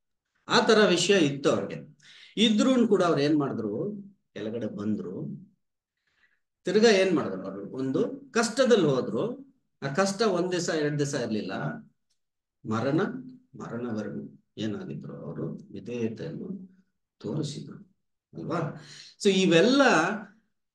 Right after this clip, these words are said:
ಈ ಸೈತಾನಿಗೆ ಈ permission ಕೊಟ್ಟಿಲ್ಲ ಅಂದ್ರೆ ಆ ಕಷ್ಟ ಬರ್ತಾನೆ ಇರ್ಲಿಲ್ಲ ಅಲ್ವಾ? ನಮ್ಮ ಕರ್ತನಾದ ಯೇಸು ಕ್ರಿಸ್ತನಿಗೆ ಆ ಕಷ್ಟನೇ ಬರ್ಲಿಲ್ಲ.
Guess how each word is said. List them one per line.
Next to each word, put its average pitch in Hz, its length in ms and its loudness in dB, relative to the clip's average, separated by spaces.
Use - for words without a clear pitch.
ಈ 160 80 -2
ಸೈತಾನಿಗೆ 214 760 2
ಈ 175 280 -2
permission 160 520 0
ಕೊಟ್ಟಿಲ್ಲ 151 360 -2
ಅಂದ್ರೆ 104 380 -6
ಆ 143 140 -10
ಕಷ್ಟ 151 260 -4
ಬರ್ತಾನೆ 214 500 -2
ಇರ್ಲಿಲ್ಲ 202 340 0
ಅಲ್ವಾ? 80 360 -10
ನಮ್ಮ 110 240 -6
ಕರ್ತನಾದ 147 500 -4
ಯೇಸು 143 320 -4
ಕ್ರಿಸ್ತನಿಗೆ 156 420 -4
ಆ - 20 -6
ಕಷ್ಟನೇ 220 460 -2
ಬರ್ಲಿಲ್ಲ. 110 680 -6